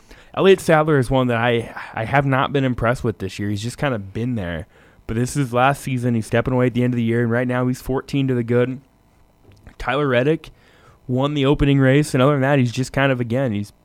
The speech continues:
been there. But he's eleven to the good, and then Christopher Bell is just one to the good. However, we do go to a track in two weeks with, at Texas that he does run extremely well at.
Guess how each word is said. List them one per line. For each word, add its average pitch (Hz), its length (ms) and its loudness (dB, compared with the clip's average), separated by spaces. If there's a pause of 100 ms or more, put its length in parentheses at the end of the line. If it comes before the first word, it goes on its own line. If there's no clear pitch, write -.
(120)
been 117 320 -6
there. 90 320 -6 (720)
But 104 80 -6
he's 123 160 -4
eleven 131 380 0
to 110 40 -4
the 104 80 -6
good, 107 280 -6
and 107 160 -4
then 104 100 -4
Christopher - 480 -2
Bell 123 640 2
is 113 180 0
just 113 220 -6
one 117 300 0
to 131 40 0
the 120 80 0
good. 127 400 0 (520)
However, 135 360 6
we 123 140 0
do 123 160 2
go 135 180 2
to 123 120 0
a 117 60 0
track 120 440 -4
in 110 200 -4
two 131 200 0
weeks 123 380 -2 (100)
with, 107 180 -4
at 98 200 -8
Texas - 680 -4
that 110 240 -4
he 123 120 -2
does 113 260 -4
run 107 140 -4
extremely 107 480 -8
well 95 280 -6
at. 57 200 -12